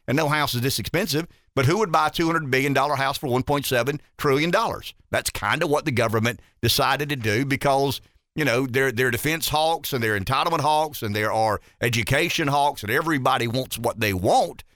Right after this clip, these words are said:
And if a politician can't say no, you spend a trillion dollars a year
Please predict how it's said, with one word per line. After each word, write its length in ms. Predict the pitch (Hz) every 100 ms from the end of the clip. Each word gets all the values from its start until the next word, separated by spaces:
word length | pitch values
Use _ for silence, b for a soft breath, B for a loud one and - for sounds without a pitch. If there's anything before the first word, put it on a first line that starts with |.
| _
And 120 | - 117
if 60 |
a 60 | 113
politician 600 | 131 135 147 147 - 110
can't 260 | 139 135
say 220 | - 131 104
no, 420 | 104 254 165 220 _ _ _ _
you 100 | -
spend 220 | 113 135 123
a 20 |
trillion 380 | - 147 131 117
dollars 340 | 127 113 95
a 60 | 101
year 260 | 117 139